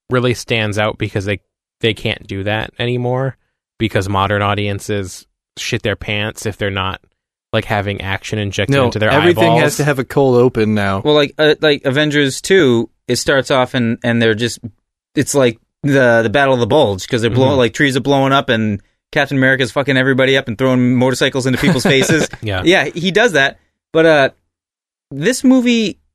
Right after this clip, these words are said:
Speaker 3: takes its time. I appreciate that. And I also appreciate future movies where the future doesn't look super future. Like, they're on a spaceship that apparently can go faster than light.
Speaker 2: But
Speaker 3: And
Speaker 2: it's
Speaker 3: they
Speaker 2: like
Speaker 3: go
Speaker 2: a, it's like a mining ship, though. So,
Speaker 3: Yeah, and they
Speaker 2: so it's, like,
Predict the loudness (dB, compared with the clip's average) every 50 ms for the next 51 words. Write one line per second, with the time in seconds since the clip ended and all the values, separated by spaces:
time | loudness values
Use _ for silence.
0 | _ _ -2 -2 -2 -2 -4 -12 -10 -8 -4 -2 0 0 0 0 0 -2 -4 -4
1 | _ -2 0 0 0 0 0 -2 -2 -2 0 0 0 0 0 0 0 2 2 2
2 | 0 0 _ _ _ _ _ -2 0 2 2 2 2 0 0 -4 -4 -2 -2 -4
3 | -2 0 -2 -2 -2 -4 _ _ _ _ _ _ _ _ _ _ _ -4 -4 -2
4 | 0 0 2 2 2 2 2 0 -2 -2 -2 0 2 2 2 2 0 -4 -6 -6
5 | -8 -4 -2 0 0 0 -2 -2 0 0 0 0 -2 -4 -2 0 0 0 0 -2
6 | -10 -20 _ _ _ _ _ _ _ _ _ _ _ -10 -8 -4 -4 -4 0 -2
7 | -4 -2 -2 -8 -2 -2 0 0 0 2 2 0 2 2 0 -2 -2 -6 -12 _
8 | _ 0 0 0 0 -2 -2 -2 -6 -2 -2 -2 -2 0 -2 -4 -2 -2 -2 0
9 | 0 0 0 0 -2 -4 -6 -2 0 0 0 0 -4 _ _ _ _ _ _ _
10 | _ _ 0 2 2 2 2 2 0 0 -4 -4 -2 0 0 0 0 0 0 2
11 | 2 2 0 -2 -2 -4 -4 -6 -6 _ -4 -4 -2 -2 -4 -2 0 2 2 2
12 | 2 0 -2 _ _ -6 -2 0 0 0 0 -2 -6 _ _ _ _ _ -4 -4
13 | -4 -4 -8 -4 -2 -2 -2 -2 -6